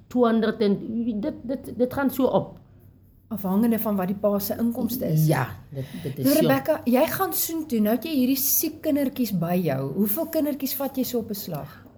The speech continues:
Speaker 1: Om dit makliker te maak, ek vat miskien drie. En dink net, jy vat drie kinders, dis, eh, special need kinders, hulle is hyperactief,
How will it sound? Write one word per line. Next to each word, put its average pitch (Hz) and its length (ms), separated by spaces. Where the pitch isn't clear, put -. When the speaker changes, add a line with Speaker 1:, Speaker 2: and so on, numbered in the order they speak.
Speaker 1:
Om 240 160
dit 240 200
makliker 196 580
te 185 80
maak, 170 260
ek 160 240
vat 196 220
miskien 175 560
drie. 160 400
En 190 240
dink 196 400
net, 233 240
jy 170 100
vat - 320
drie 220 240
kinders, 208 500
dis, 175 300
eh, 170 180
special 214 480
need 190 240
kinders, 196 480
hulle 160 200
is 156 120
hyperactief, 208 1080